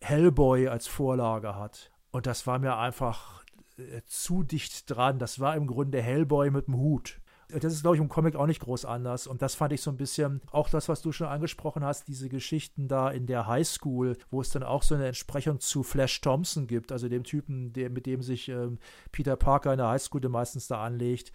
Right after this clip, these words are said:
so ein Bully. Das war mir auch ein bisschen zu dicht dran. Andere Sachen sind dann wieder eine intelligentere Variation. Es gibt, werden auch ein paar Superhelden eingeführt. Also zum Beispiel dieses, es gibt ja dieses Monster Girl.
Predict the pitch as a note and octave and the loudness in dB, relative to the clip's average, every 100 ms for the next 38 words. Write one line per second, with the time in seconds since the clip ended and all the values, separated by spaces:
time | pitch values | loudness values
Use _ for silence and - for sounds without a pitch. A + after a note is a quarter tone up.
0 | - B2 A2+ A#2 C3+ B2 B2+ D3 - - | -10 -6 -2 0 2 2 0 -4 -8 -10
1 | - - B2 C3 A2 B2+ C3+ B2 A#2+ - | -6 -2 0 2 2 2 0 -4 -6 -6
2 | B2+ G#2 A#2 - - A2+ A#2+ C3+ C#3+ E3 | -6 -6 -8 -10 -8 -4 -2 -2 0 4
3 | F3+ D#3+ D3+ D3+ C#3 C#3+ D3 C#3+ C#3 C#3 | 4 4 2 -2 -4 -6 -2 -2 -2 -4
4 | C#3+ C#3 C3+ B2+ C3+ F3+ F3+ D#3 D#3 D3+ | -8 -6 -4 -2 0 0 0 2 2 2
5 | D3 - D#3 D3+ C3 - C#3 C3+ C#3+ C#3+ | 0 -2 -4 -2 -4 -8 -10 -4 0 0
6 | C#3 - B2 D#3 E3+ C3+ C#3 C#3+ C3 C3+ | 0 -2 0 0 2 2 0 -2 -6 -6
7 | C3+ D3 B2+ B2+ C3 B2+ C3 B2 A#2 - | -4 -4 -4 -6 -6 -6 -6 -8 -8 -8
8 | C#3 B2 G#2 A2+ D#3 - D3+ C3 C3 C3+ | -6 -6 -4 -4 -2 2 2 4 6 6
9 | C#3+ D3+ | 6 2